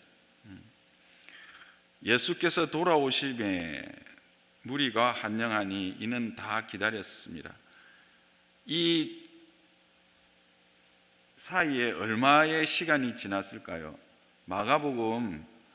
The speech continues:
어, 오 장 이십일 절을 봅시다. 앞에 자막에 나옵니다. 시작. "예수께서 배를 타시고 다시 맞은편으로 건너가시니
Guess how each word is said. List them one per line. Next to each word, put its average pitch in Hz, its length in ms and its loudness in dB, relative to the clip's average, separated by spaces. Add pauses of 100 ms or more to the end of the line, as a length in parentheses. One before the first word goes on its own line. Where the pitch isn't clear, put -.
(360)
어, 78 600 -6 (160)
오 98 160 0
장 131 220 4
이십일 110 440 -4
절을 90 800 -2
봅시다. - 440 -12 (1700)
앞에 104 300 0
자막에 110 400 4
나옵니다. 78 600 -6
시작. 104 880 -2
"예수께서 123 560 -2
배를 139 300 2
타시고 123 440 0
다시 196 720 4 (140)
맞은편으로 117 840 2
건너가시니 90 1200 -4